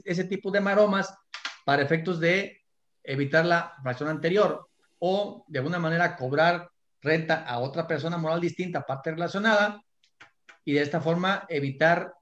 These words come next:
eh, generar un gasto y evitar el que te lleves la lana a través de la figura de dividendos. Si yo como persona física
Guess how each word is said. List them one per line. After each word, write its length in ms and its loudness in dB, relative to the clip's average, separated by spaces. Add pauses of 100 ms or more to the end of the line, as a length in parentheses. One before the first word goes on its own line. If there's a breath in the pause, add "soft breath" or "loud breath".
eh, 340 -8
generar 340 2
un 80 0
gasto 300 2
y 80 2
evitar 300 2
el 240 -6 (100)
que 80 -4
te 100 -8
lleves 200 -2
la 100 0
lana 140 -2
a 80 -6
través 260 -4
de 80 -2
la 100 -2
figura 220 -4
de 80 0
dividendos. 480 0 (880 soft breath)
Si 360 -4
yo 160 8
como 200 4
persona 380 2
física 580 0